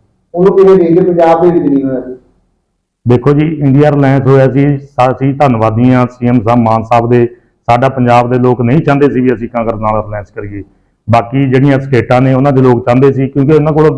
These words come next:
Speaker 2: ਲੋਕਾਂ ਕੋਲ ਜੋ ਵੱਡੇ ਪੱਧਰ ਦੀ ਸਾਡੇ ਕੋਲ ਆਮ ਆਦਮੀ ਪਾਰਟੀ ਪੰਜਾਬ 'ਚ ਆ,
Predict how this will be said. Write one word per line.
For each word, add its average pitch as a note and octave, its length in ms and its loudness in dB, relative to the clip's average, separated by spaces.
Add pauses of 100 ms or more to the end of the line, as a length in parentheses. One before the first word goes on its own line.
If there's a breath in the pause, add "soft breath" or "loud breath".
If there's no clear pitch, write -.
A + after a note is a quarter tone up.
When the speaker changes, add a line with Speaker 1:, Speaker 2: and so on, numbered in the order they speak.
(400)
Speaker 2:
ਲੋਕਾਂ C3+ 260 2
ਕੋਲ D3 360 0
ਜੋ C#3+ 80 2
ਵੱਡੇ C3 260 2
ਪੱਧਰ C#3 280 -4
ਦੀ D3+ 120 0
ਸਾਡੇ B2+ 220 0
ਕੋਲ B2+ 160 0
ਆਮ A#2+ 180 2
ਆਦਮੀ A#2+ 200 -6
ਪਾਰਟੀ A2 300 -6
ਪੰਜਾਬ G#2 320 -4
'ਚ G#2 160 -18
ਆ, F2+ 60 -4